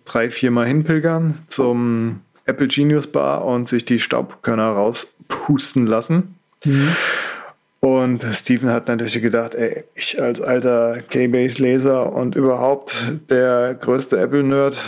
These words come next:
Speaker 1: äh, mit der mega iMac-Sammlung und überhaupt allem drum und dran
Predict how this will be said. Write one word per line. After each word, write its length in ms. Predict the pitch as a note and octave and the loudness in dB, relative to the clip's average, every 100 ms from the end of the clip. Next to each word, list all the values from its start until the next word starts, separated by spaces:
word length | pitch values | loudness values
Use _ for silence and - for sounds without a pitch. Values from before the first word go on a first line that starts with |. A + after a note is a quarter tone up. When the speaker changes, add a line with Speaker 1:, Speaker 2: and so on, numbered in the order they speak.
| A#2+ A2 F3+ | -6 -4 -4
Speaker 1:
äh, 220 | D3 C3+ | -4 -4
mit 580 | C#3 D3 C#3 C#3 - - | -2 0 0 0 -6 -2
der 80 | B2+ | 0
mega 640 | B2 B2+ C3+ C3 B2+ D#2+ A2+ | 0 0 0 0 -4 -4 -4
iMac-Sammlung 720 | C3 C#3 A#2+ C3 C3+ C3+ C3+ | 0 -2 -2 -2 2 2 0
und 140 | B2 B2 | 0 0
überhaupt 420 | B2 B2 B2+ F2 | 0 0 -4 -2
allem 240 | B2 C3 | -2 0
drum 160 | A#2+ B2 | 0 0
und 80 | A#2 | 0
dran 260 | B2 B2+ | -2 -4